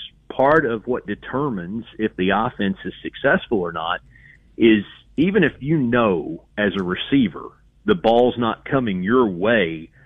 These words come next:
on a given play, you still have to run the route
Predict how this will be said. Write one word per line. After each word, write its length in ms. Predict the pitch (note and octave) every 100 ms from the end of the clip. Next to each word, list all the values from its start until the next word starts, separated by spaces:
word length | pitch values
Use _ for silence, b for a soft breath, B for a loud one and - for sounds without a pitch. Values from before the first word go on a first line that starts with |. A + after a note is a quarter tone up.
| b b b _
on 160 | A2+ G#2+
a 60 |
given 380 | E2+ G2+ A2 E2
play, 580 | - C3+ F#3 D#2+ D#2 - _ _ _ _
you 160 | F#3+ G#3+ -
still 220 | - E3+ D#3
have 320 | C#3+ C3 -
to 80 | G2+
run 460 | F2 G2+ E3 E3+
the 80 | G#2+
route 640 | E2+ F2+ D#3+ A#2 E2 -